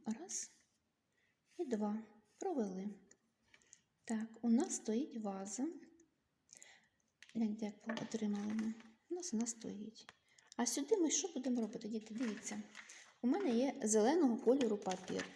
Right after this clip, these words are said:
Я його десь так от беру по сантиметру. Відміряю і проводю пальчиком. Перегнула так. Беру, відрізаю по прямій, діти, ріжемо.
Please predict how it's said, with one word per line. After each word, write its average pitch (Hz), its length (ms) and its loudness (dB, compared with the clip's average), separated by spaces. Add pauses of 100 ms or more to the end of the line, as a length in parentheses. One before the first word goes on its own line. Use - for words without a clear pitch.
(300)
Я 294 220 4
його 220 260 4
десь 214 260 6
так 190 240 -2
от - 180 -6 (420)
беру 269 260 2
по 208 180 0
сантиметру. 190 880 -2 (1000)
Відміряю 190 800 2 (1300)
і 277 180 4 (220)
проводю 226 420 2 (100)
пальчиком. 202 680 -4 (1700)
Перегнула 196 760 0 (100)
так. 370 100 -4 (520)
Беру, 294 320 6
відрізаю 214 600 4
по 359 80 0
прямій, 220 360 2 (100)
діти, 208 280 0
ріжемо. 247 440 0